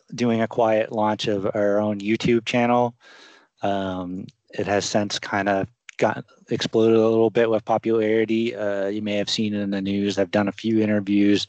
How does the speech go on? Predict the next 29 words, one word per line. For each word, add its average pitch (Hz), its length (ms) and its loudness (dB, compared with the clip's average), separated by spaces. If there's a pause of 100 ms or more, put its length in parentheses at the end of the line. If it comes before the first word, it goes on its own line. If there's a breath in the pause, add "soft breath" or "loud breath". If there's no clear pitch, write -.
(360 loud breath)
in 117 100 2
regards 104 540 2
to 101 360 2
our, 95 480 -2 (760 loud breath)
uh, 92 360 -2
Department 113 420 2
of 104 60 0
Transportation 110 840 -2
films. 117 460 0
So 95 320 0
we, 95 160 0
I 104 160 -2
have, 95 360 -2
I 104 180 2
also 107 400 2
handle 101 400 -2
the 95 300 -4 (440 loud breath)
film 120 240 2
scanning 123 480 0
as 95 120 -4
well. 98 280 -2
So 90 480 -2 (320 loud breath)
I've 101 100 -6
been 98 120 -4
scanning 104 440 -2
these 95 360 -6 (600 loud breath)
Google 123 300 4
Street 120 300 0
View 117 520 4